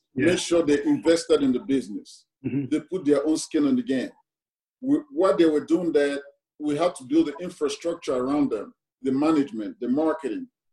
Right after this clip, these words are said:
Speaker 2: the sponsorships.
Speaker 1: Yeah.
Speaker 2: We help, we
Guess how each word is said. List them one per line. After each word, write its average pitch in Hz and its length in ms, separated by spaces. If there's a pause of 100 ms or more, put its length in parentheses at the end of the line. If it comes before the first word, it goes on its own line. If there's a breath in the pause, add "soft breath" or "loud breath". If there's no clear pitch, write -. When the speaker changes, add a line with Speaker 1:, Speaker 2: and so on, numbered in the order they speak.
(220)
Speaker 2:
the 139 80
sponsorships. - 1000 (120)
Speaker 1:
Yeah. 127 260
Speaker 2:
We 143 160
help, 180 360
we 165 160